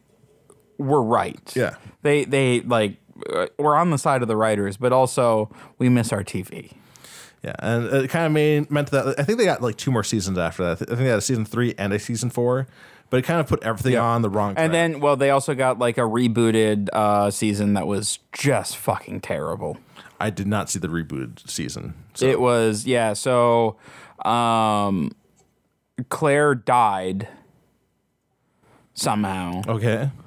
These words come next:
Speaker 1: Because they couldn't get Hayden Panettiere back.
Speaker 2: Well, I mean, her, her healing powers were always, like, you just apparently could disable it pretty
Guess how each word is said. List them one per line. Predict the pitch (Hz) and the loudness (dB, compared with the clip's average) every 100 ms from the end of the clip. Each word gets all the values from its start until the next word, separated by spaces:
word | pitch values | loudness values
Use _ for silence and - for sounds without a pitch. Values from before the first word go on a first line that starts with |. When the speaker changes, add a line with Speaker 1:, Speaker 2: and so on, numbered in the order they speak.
| - | -6
Speaker 1:
Because | - 117 123 | -2 0 0
they | 113 | 0
couldn't | 117 127 120 | 0 2 2
get | 120 | 2
Hayden | 110 110 104 | 2 2 2
Panettiere | 113 107 101 107 | 0 -2 0 0
back. | 98 98 98 - - - _ _ | 2 0 -2 -6 -16 -20 _ _
Speaker 2:
Well, | 175 | 2
I | 160 | 2
mean, | 160 147 | 2 2
her, | 185 175 131 107 - | 2 2 0 -4 -8
her | 131 156 | -2 0
healing | 143 190 131 | 4 2 4
powers | 131 117 | 0 0
were | 113 113 | 2 2
always, | 123 113 110 | 4 2 2
like, | 107 98 - _ _ - - _ _ | 0 -2 -8 _ _ -20 -20 _ _
you | 120 | 0
just | 127 - - | 0 0 -2
apparently | - 175 175 160 | 0 2 2 0
could | 135 147 113 | 0 -2 -2
disable | 120 117 147 143 | -2 0 2 2
it | - | 0
pretty | 156 147 | 0 0